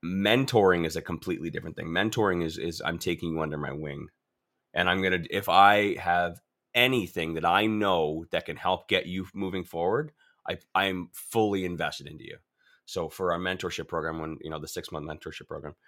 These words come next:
like, I, it's not just a, you know, two, two calls a month and, and unlimited text and, and email. What it is, is that, like, li-, literally I take a full invested interest in you to make sure that you succeed.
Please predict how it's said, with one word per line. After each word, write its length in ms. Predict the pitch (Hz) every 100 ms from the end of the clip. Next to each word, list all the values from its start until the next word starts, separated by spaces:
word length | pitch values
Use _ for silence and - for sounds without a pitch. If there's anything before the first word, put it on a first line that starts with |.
| _ _ _
like, 180 | 85 82
I, 300 | 92 90 87 -
it's 120 | 90
not 180 | 110 98
just 200 | 113 -
a, 200 | 87 80
you 100 | -
know, 240 | 87 80 76 _ _ -
two, 240 | - 90 - -
two 140 | 113
calls 300 | 104 92 85
a 40 | 87
month 500 | 82 82 78 - - -
and, 440 | 85 80 80 80 -
and 100 | 87
unlimited 440 | 71 85 80 76 78
text 340 | 85 78 -
and, 300 | 71 69 76 -
and 140 | 78
email. 460 | 80 80 65 69 - _ _ _ _
What 320 | - 90 90
it 100 | 85
is, 240 | 104 110 87
is 100 | 80
that, 200 | 85 80
like, 200 | 85 -
li-, 140 | 92
literally 560 | 104 113 113 107 87 80
I 180 | 71 85
take 300 | - 92 85
a 80 | 85
full 460 | - - 98 95 92
invested 520 | 87 85 85 - 65
interest 400 | 85 95 76 -
in 140 | 76
you 100 | 71
to 80 | 73
make 180 | 76 76
sure 180 | - 82
that 80 | 57
you 120 | 76
succeed. 520 | - - 80 58 -